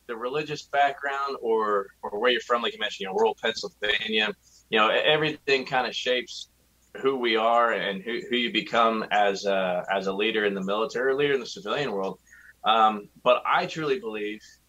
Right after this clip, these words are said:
and, and I'd like to hear your opinion on this, that that's what made the Greatest Generation so great, was because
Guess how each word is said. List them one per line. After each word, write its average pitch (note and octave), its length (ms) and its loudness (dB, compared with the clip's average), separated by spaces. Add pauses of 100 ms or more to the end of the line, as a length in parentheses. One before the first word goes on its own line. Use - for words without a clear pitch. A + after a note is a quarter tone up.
(140)
and, A2+ 160 2
and A2+ 80 2
I'd A2+ 120 2
like B2 160 4
to A#2+ 60 -12
hear A#2 120 0
your A2+ 200 0
opinion G2+ 340 -4
on F#2+ 140 -2
this, F#2+ 360 -4 (580)
that A2+ 400 2
that's C3+ 320 4
what C#3 260 0
made B2+ 220 2
the A#2 80 -6
Greatest A#2 420 -4
Generation G#2+ 580 0
so G#2+ 360 0
great, F#2+ 420 2
was G#2 200 0
because - 760 0